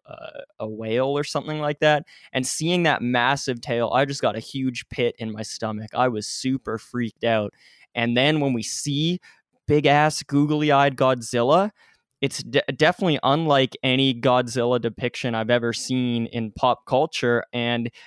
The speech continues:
even though the C G, um, in that section, I think, is weaker than what it ends up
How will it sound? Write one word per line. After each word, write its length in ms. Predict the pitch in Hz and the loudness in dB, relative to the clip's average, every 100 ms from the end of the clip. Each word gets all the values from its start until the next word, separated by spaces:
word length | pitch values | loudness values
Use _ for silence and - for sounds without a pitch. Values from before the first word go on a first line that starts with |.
| _ | _
even 320 | 147 156 202 | -4 0 0
though 240 | 165 170 180 | 4 4 4
the 200 | 143 117 | 4 2
C 320 | - 147 147 | -2 -4 -4
G, 440 | 131 127 135 143 - 73 _ _ | -4 -4 -2 -2 -4 -12 _ _
um, 360 | 120 117 113 110 - | -4 -2 -4 -6 -4
in 160 | 123 | -2
that 220 | 113 123 | 0 -2
section, 440 | - 135 139 - 135 | -2 -4 -4 -6 -6
I 60 | 120 | -6
think, 220 | 123 120 | -6 -8
is 160 | 110 120 | -8 -8
weaker 460 | 113 113 123 123 | -12 -8 -4 -4
than 160 | 117 107 | -4 -4
what 180 | 110 117 | -4 -4
it 80 | |
ends 280 | 113 113 107 | -6 -8 -6
up 200 | 113 104 | -6 -6